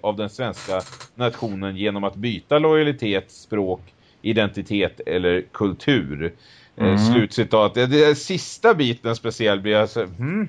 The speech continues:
Speaker 2: Nej, men vadå? Det, det, det håller väl absolut med. Jag håller med om, om allt det där. Förutom det där att man ska se den svenska historien som sin egen. För det tror jag blir helt extremt svårt att göra om man, om man, om man är från, eh, Turkiet till exempel och kommer dit som trettonåring och,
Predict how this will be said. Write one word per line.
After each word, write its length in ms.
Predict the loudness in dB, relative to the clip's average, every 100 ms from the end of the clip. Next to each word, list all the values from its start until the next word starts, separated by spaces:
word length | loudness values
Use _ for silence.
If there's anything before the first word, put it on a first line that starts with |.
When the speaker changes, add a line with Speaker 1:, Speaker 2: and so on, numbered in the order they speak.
| -2
Speaker 2:
Nej, 160 | 2
men 140 | 4 4
vadå? 220 | 4 4
Det, 160 | 0 -8
det, 160 | -14 -14
det 140 | -12 -6
håller 220 | -4 -2
väl 100 | -2
absolut 380 | -4 -8 -10 -6
med. 180 | -2 2
Jag 80 |
håller 160 | 4 4
med 160 | 4 2
om, 100 | 0
om 140 | 0
allt 200 | 0 0
det 60 | 0
där. 100 | 2
Förutom 540 | 4 4 2 0 0
det 60 | 2
där 80 |
att 80 | 4
man 80 | 2
ska 220 | 0 -2
se 240 | -2 0 0
den 120 | 0
svenska 380 | 0 -2 0 -4
historien 520 | 0 0 2 -2 -2
som 160 | -4
sin 160 | 0 0
egen. 460 | 2 2 2 0 0
För 100 | 2
det 100 | 2
tror 180 | 2
jag 60 | 0
blir 120 | 0
helt 160 | -4 -8
extremt 540 | -14 -2 2 2 0
svårt 220 | -6 -12
att 40 | -12
göra 220 | -12 -12
om 60 | -14
man, 200 | -14 -14
om 120 | -14
man, 220 | -14 -14
om 60 | -12
man 140 | -2
är 100 | -2
från, 420 | 2 2 2 0
eh, 180 | -2 -4
Turkiet 640 | 0 0 0 0 0 0
till 120 | 0
exempel 340 | 0 -2 -6 -10
och 60 |
kommer 140 | -4 -4
dit 100 | -4
som 100 | -2
trettonåring 640 | -2 -2 -4 2 2 4
och, 240 | 4 4